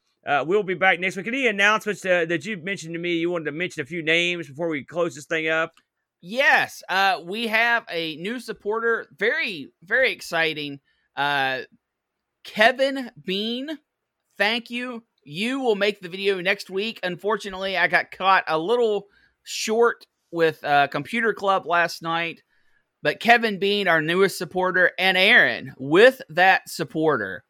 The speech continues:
Speaker 1: Yes.
Speaker 2: He, in it, along with all of his Patreon brethren that we call supporters, that we love,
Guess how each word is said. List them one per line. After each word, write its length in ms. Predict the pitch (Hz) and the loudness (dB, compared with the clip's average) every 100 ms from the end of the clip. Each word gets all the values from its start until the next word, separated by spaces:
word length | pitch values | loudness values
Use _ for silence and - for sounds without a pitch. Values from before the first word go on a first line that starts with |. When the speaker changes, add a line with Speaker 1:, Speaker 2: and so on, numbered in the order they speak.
| - | -4
Speaker 1:
Yes. 280 | 135 113 _ _ _ _ _ _ _ _ _ _ _ | -4 -4 _ _ _ _ _ _ _ _ _ _ _
Speaker 2:
He, 640 | - 233 269 208 160 151 - _ _ _ _ _ | -2 0 2 0 -2 -6 -10 _ _ _ _ _
in 220 | 180 180 180 _ - | 2 2 -2 _ -6
it, 260 | 185 - 180 - 156 - | -6 -6 -12 -16 -14 4
along 480 | 180 180 190 214 202 | 4 6 6 6 4
with 160 | 180 | -2
all 360 | - 190 202 202 | 4 6 8 6
of 120 | 185 | 4
his 440 | 190 175 165 151 - _ _ | 0 -2 -2 -4 -10 _ _
Patreon 920 | - 185 185 180 165 160 156 151 143 110 | -4 -4 -4 -6 -2 0 2 0 -4 -10
brethren 600 | 139 156 165 151 135 127 | 0 4 4 4 0 -2
that 120 | 127 | -4
we 160 | 135 151 | -4 -4
call 260 | 170 151 | 2 2
supporters, 720 | 147 139 156 151 139 120 117 - | 2 -6 0 2 2 -2 -4 -8
that 140 | 131 135 | -8 -6
we 140 | 139 | -2
love, 280 | 139 147 | 2 0